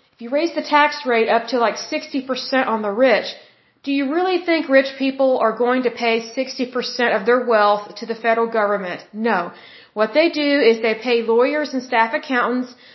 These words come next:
or C P As to find ways to hide their money. So they may be saying, "Oh, we should raise taxes." Well, are you gonna pay those taxes? I guarantee you they're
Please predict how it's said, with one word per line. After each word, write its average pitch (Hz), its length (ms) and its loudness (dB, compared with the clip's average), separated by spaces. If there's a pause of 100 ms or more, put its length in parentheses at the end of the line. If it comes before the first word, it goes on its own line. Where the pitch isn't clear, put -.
(120)
or 202 60 -8 (100)
C 254 200 -2
P - 40 -10 (200)
As 247 180 4
to 233 200 -6
find 269 340 0
ways 247 240 4
to 233 40 -2 (100)
hide 233 160 2
their 208 220 -2
money. 240 200 2
So 233 240 -2
they 247 220 2 (100)
may 294 100 2 (100)
be 233 120 -6
saying, 277 180 0 (140)
"Oh, 302 120 6 (440)
we 294 140 -2
should 254 240 -2
raise 233 140 0 (180)
taxes." 277 520 -6 (500)
Well, 269 180 6 (600)
are 226 100 0 (100)
you 285 60 2 (120)
gonna 285 300 2
pay 269 120 4
those 311 200 2 (140)
taxes? 349 380 -2 (600)
I - 20 2 (120)
guarantee 269 420 2
you 311 100 0
they're 254 280 2